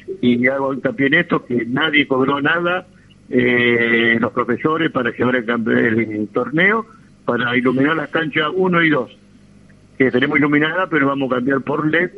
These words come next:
así que bueno, eh, muchas novedades, muchas cosas, eh, muy importantes a través de, digamos, del fútbol infantil,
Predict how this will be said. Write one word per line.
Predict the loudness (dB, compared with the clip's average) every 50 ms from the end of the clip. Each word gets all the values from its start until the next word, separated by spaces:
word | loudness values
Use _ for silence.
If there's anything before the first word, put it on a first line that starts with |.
| -6
así | -6 -6 -2 0 0 0
que | 2 0 0
bueno, | 0 0 -2 -2 -4 -6 -10 -16 -20 -20 -20 -20 -20 -20 -20 -6 -2
eh, | 0 2 2 4 2 2 0 0
muchas | 0 0 0 0 0 0
novedades, | 0 2 2 2 0 0 -2 -4 -4 -6 -4
muchas | -4 -4 -2 0 0 0 0 0
cosas, | -2 -4 -4 -2 -2 -2 -2 -2 -4 -8 -14 -20 -10 -2 0
eh, | 2 4 4 4 4 4 4 4 2 2
muy | 2 2 2 2 4 2
importantes | 2 0 0 -2 -4 -2 -2 0 0 0 0 2 2 0
a | 0 0
través | -2 -2 0 0 2 2
de, | 2 4
digamos, | 4 2 2 0 -2 -4 -6 -6 -12 -20 -20 -20 -20 -20 -8 -2
del | 0 2 2 2 0
fútbol | 0 0 0 0 0 0 0 -2
infantil, | -2 -2 -4 -6 -2 0 2 4 4 4 2 0 -2 -4 -10